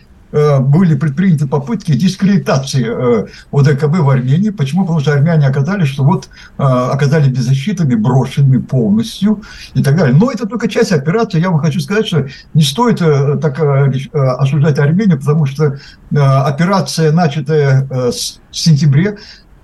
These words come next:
кульминация саммита О Д К Б в Ереване, и, наконец, заявление, э, Алиева, что он отказывается вести переговоры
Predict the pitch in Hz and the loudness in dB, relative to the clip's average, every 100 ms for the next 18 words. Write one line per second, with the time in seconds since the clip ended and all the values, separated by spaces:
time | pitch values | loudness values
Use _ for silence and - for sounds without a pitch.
0 | 147 139 143 170 185 190 156 - 147 139 | -6 -4 2 4 6 4 0 -2 -4 -4
1 | 123 - 175 160 143 139 143 147 143 147 | -4 -2 0 2 2 0 0 0 0 0
2 | 123 135 131 131 202 214 - - - 156 | 2 0 2 0 0 -2 -4 -10 0 0
3 | 160 202 226 143 175 175 196 160 170 180 | 2 0 2 2 2 2 2 2 2 0
4 | 143 135 135 160 233 226 147 208 185 156 | 0 0 0 -2 -2 -2 -4 0 0 0
5 | - 190 147 135 151 - 151 147 139 156 | -2 0 0 0 0 0 0 2 2 2
6 | 214 240 | 0 -6